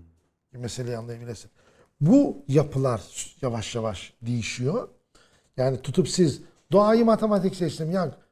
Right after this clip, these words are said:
Allah aşkına Aristoteles gerizekalı mıydı doğayı matematikleştirmeyi düşünmedi?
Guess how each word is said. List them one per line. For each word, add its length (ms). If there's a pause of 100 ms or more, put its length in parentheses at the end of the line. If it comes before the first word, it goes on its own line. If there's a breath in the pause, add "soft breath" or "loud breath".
(140)
Allah 260
aşkına 280
Aristoteles 600
gerizekalı 640
mıydı 260
doğayı 460 (100)
matematikleştirmeyi 920
düşünmedi? 540